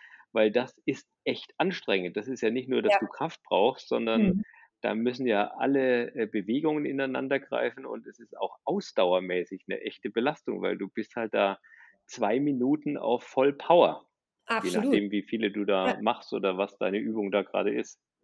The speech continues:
Speaker 2: Ja, ja. Das haben wir hier letzten Sommer schon festgestellt. Da hatten wir draußen so ein großes Outdoor-Gerät, äh, aufgebaut, was unter anderem, vielleicht kennst du von früher die Trimm-Dich-Pfade, wo man sich oben so dran entlanghangeln kann, wie an so einer, äh, hoch aufgehangenen Leiter.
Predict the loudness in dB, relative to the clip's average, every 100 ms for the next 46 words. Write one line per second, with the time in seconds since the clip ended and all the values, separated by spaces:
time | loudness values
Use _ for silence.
0 | _ -2 2 2 2 -6 -16 _ -4 -4
1 | -6 -14 -18 -8 6 6 8 4 6 6
2 | 8 10 8 6 2 4 6 4 2 2
3 | 4 2 0 0 6 6 6 4 4 6
4 | 8 8 6 2 2 2 2 0 4 6
5 | 6 6 6 4 4 2 2 0 2 4
6 | 2 0 0 -2 2 4 6 4 0 -18
7 | -20 -20 -6 6 6 6 2 2 2 2
8 | 2 2 4 4 4 2 2 0 0 0
9 | 2 6 6 6 -2 2 4 6 6 4
10 | 0 -2 2 4 6 6 6 4 6 4
11 | 2 -4 2 2 4 2 4 4 4 2
12 | 2 0 2 6 6 4 0 4 6 6
13 | 4 2 2 2 2 2 2 4 4 4
14 | 2 0 2 2 4 6 6 6 2 0
15 | 2 0 4 4 2 0 0 0